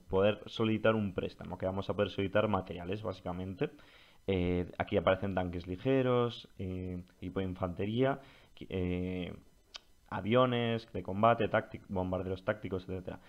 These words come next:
Y lo que me ha molado mucho es que puedes elegir la cantidad que quieres.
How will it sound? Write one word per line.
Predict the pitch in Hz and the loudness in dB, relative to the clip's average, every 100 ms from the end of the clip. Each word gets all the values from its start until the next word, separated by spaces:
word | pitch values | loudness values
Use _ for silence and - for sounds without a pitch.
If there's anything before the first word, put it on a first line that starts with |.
| - - | -20 -6
Y | - 135 | 4 6
lo | 135 | 6
que | 113 | 6
me | 104 113 | 4 6
ha | |
molado | 139 131 107 101 | 6 6 6 4
mucho | 123 127 123 127 - | 2 0 2 0 0
es | 98 | -4
que | 117 | -4
puedes | 110 120 120 123 - | 0 2 2 -2 -2
elegir | 98 98 117 | -2 -2 0
la | 110 | -2
cantidad | 95 92 95 92 | -2 -4 -4 -4
que | 92 95 | -6 -6
quieres. | - - - - | -6 -8 -12 -20